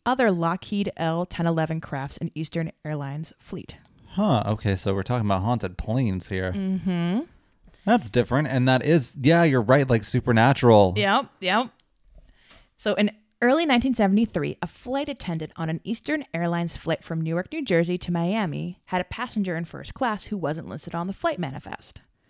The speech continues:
Speaker 1: The passenger was dressed as another Eastern pilot, so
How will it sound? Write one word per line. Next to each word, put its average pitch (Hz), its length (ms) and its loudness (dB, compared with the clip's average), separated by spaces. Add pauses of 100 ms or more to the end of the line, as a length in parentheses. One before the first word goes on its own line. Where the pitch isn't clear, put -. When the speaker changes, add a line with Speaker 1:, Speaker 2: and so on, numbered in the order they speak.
(340)
Speaker 1:
The - 80 -12
passenger 262 720 -6
was 175 180 -2
dressed 165 440 -8
as 165 100 -6
another 180 520 -6
Eastern 180 300 -8
pilot, 147 440 -10 (800)
so 165 480 0